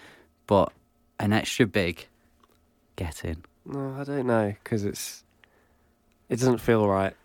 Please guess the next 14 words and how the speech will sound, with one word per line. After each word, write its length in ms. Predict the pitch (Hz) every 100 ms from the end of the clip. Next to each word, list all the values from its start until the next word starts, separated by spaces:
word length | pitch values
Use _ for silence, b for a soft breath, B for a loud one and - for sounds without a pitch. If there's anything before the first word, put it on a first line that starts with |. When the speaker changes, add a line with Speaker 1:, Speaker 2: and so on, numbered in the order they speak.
| _ _ - -
Speaker 1:
There's 200 | 131 127
only 140 | 160
one 200 | 123 95
way 120 | 95 92
to 120 | -
end 100 | 87
the 80 | 87
decade. 480 | 82 - 80 80 80 -
Speaker 2:
It 60 | 135
doesn't 240 | 139 139
feel 260 | 117 135 135
right. 280 | 117 101 - _ _ _ _ _ _ _ _ _ _ _ _ _ -
Speaker 1:
Go 120 | 131
on. 140 | 85